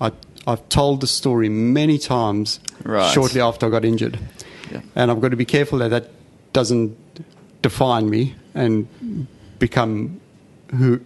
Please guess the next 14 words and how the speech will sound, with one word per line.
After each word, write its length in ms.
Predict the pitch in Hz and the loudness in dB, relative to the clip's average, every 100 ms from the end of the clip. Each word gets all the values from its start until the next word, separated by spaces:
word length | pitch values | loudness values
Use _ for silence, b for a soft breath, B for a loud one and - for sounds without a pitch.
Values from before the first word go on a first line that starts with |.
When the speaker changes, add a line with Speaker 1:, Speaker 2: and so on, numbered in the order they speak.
| - | -4
Speaker 1:
who 200 | 135 120 | 0 2
I 140 | 101 123 | 0 0
am. 280 | 107 117 104 | -2 -2 -4
Speaker 2:
Yes. 340 | 87 - - B B B B 123 | -6 -6 -14 B B B B 0
Speaker 1:
But 160 | 113 90 - - - - - - - | 0 -2 -18 -20 -20 -20 -20 -18 -6
the 100 | 135 | 0
way 140 | 147 170 | 2 4
I 100 | 156 | 4
look 220 | 160 156 | 2 2
at 80 | 135 | 0
it 160 | 131 - - - | -2 -6 -10 -2
is 480 | 117 117 113 110 - B B B B B - - - | 0 2 0 -4 -12 B B B B B -20 -20 -4
I 100 | 127 | 0
was 320 | 120 120 - | 2 0 -2